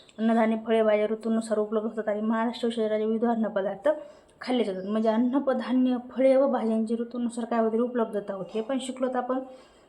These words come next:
आणि महाराष्ट्र व त्या राज्यामधील कोणकोणते पदार्थ खाल्ले जातात. आताच आपण नकाशामध्ये पाहिलं, गुजरातमध्ये ढेपळा खाल्ला जातो, अजून मध्य प्रदेशमध्ये फाफला लापशी खाल्ली जाते,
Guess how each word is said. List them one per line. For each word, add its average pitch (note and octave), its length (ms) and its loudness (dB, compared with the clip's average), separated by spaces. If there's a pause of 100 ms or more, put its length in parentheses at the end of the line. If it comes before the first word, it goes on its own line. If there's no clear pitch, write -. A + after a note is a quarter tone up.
(140)
आणि G#3 100 -2
महाराष्ट्र B3 500 2
व A#3+ 40 2
त्या A#3 160 0
राज्यामधील A#3 520 4
कोणकोणते A#3+ 480 0
पदार्थ A3+ 380 0 (100)
खाल्ले G#3+ 260 -2
जातात. F#3+ 180 -4 (320)
आताच A3+ 300 -4
आपण A#3+ 300 0
नकाशामध्ये A#3 540 0
पाहिलं, G#3+ 320 2
गुजरातमध्ये A3 540 2
ढेपळा G#3+ 320 -2
खाल्ला A3 280 0
जातो, G#3 380 -2 (460)
अजून G#3 260 0
मध्य A3+ 260 4
प्रदेशमध्ये A3 540 0
फाफला G#3+ 400 0
लापशी G#3+ 320 0
खाल्ली A3 280 -4
जाते, G#3+ 420 -6